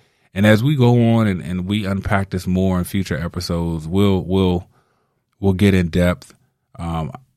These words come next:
I'll share more of my story. I will have other guests on who will share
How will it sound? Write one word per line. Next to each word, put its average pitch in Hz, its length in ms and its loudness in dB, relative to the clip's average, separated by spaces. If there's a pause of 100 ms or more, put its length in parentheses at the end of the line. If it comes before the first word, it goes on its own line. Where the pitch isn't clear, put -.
(120)
I'll 92 120 -10
share 95 280 0
more 95 200 2
of 87 80 -2
my 92 180 2
story. 87 600 -4 (540)
I 85 100 -6
will 85 180 -2
have 90 680 -2
other 92 240 -2
guests 90 380 -4
on 87 320 -2
who 92 100 -4
will 85 180 -4
share 87 640 -6